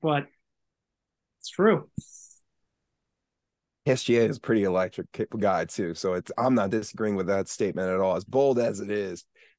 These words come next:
Speaker 2: I agree. I mean, S G A just has a better trajectory, and he's just been straight up hooping. I'm guarantee you he probably will get some first team votes coming out here in the next
Speaker 1: Oh,
Speaker 2: couple
Speaker 1: yeah.
Speaker 2: of weeks.
Speaker 1: He might, he might make
Speaker 2: Like,
Speaker 1: first team. He has a chance to.
Speaker 2: Yeah, exactly. Like, this guy's,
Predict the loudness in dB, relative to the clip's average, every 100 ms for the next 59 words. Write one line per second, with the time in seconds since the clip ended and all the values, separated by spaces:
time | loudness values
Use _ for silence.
0 | -4 0 0 0 0 -2 -2 -4 -2 0
1 | 0 -2 -6 -12 -20 _ -6 -2 -2 -2
2 | 0 0 -2 -4 -4 -2 0 0 -4 -2
3 | -2 0 0 0 0 -4 _ -4 -2 -2
4 | -6 -10 -8 -8 -6 0 4 6 4 2
5 | 2 4 4 6 6 4 -4 _ -10 0
6 | 2 4 4 2 2 2 2 0 2 2
7 | 2 0 -2 -4 -6 -2 0 0 -2 -2
8 | 0 2 2 2 0 -2 0 0 -2 -2
9 | -2 -2 0 0 2 2 2 2 0 0
10 | 0 0 0 0 2 2 2 0 0 -4
11 | -8 -14 -14 -8 -4 -2 -2 -2 0 0
12 | -4 -12 -12 _ _ _ _ -6 -2 0
13 | 0 0 0 4 4 2 0 0 0 -2
14 | -2 -2 -2 2 2 2 0